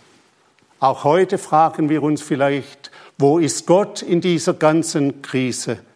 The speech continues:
Wie kann er dies alles zulassen? Schläft er? Ist ihm alles gleichgültig? Hört er denn nicht? Fragt er nicht nach uns?“ Oh nein,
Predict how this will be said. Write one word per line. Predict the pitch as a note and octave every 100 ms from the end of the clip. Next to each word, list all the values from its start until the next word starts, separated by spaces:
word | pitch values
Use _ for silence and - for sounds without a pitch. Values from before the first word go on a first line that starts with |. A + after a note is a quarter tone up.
| _ - _
Wie | F3 G3+
kann | - F#3+
er | G3 F#3
dies | F#3+ G3 -
alles | E3 F3 F3 -
zulassen? | - D#3+ D#3+ C#3 C3+ -
Schläft | - C#3+ C#3+ F3+ F3+ -
er? | E3 D#3+ D#3+ - - _ - -
Ist | - -
ihm | F#3+
alles | G3 F#3+ G3 -
gleichgültig? | - D3+ F3 E3+ - E3+ E3 D3+ C#3 - _ _ _
Hört | - C3 A#2+
er | D3 C3+ C3+
denn | C#3 B2+
nicht? | C#3 D3 - -
Fragt | - B2+ B2+ -
er |
nicht | B2 D3 - - -
nach | C#3 C3+
uns?“ | B2 A2+ A2 - - _ _ _ _ _ _ _ _ _ _ _
Oh | - C#3 D3
nein, | A#2 A#2+ A2+ G#2+